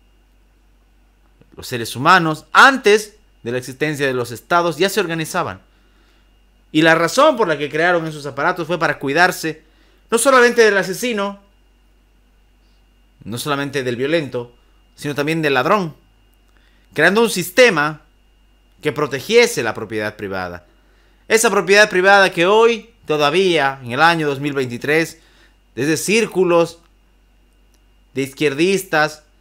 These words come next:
de toda laya, algunos más académicos o pseudoacadémicos,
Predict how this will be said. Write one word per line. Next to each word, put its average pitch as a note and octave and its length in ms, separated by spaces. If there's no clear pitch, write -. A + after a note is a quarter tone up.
de F3+ 100
toda F#3 260
laya, D#3+ 520
algunos D3+ 360
más D3+ 180
académicos D3 840
o D3+ 80
pseudoacadémicos, D3 1300